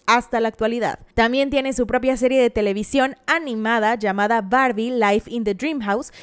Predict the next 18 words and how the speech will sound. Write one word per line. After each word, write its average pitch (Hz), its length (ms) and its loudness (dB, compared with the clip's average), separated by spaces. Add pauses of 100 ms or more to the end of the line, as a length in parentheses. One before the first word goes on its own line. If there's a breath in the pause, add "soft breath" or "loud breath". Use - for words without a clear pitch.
(180 loud breath)
y 359 120 6
es 370 160 0
un 349 120 -6
personaje 269 440 -4
secundario 262 640 -2
en 202 200 -8
Toy 262 160 2
Story 254 320 -2
dos 311 360 0
y 240 180 -2
uno 294 220 0
de 277 80 2
apoyo 254 300 0
importante 262 680 -2
en 190 120 -6
Toy 233 180 2
Story 180 360 -2
tres. - 360 -8